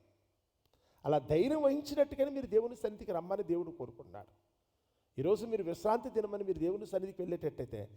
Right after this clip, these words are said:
ఎప్పుడు కూడా తలదించుకుని అయితే కనుక మనసులో అపరాధ భావన పెట్టుకుని వెళ్ళకండి.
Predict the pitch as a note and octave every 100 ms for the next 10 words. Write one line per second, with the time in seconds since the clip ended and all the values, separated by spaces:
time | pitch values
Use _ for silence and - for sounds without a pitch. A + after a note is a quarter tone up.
0 | - _ D#3+ - E4 E4 D4+ - F#3+ A3
1 | B3 - C4 B3 G#3+ G#3 G#3 G3+ D#3+ G3+
2 | A3+ D3+ G3 G#3 A#3+ A#3 G#3 A3 G#3+ G3+
3 | - G3 D#3+ G#3+ G3+ -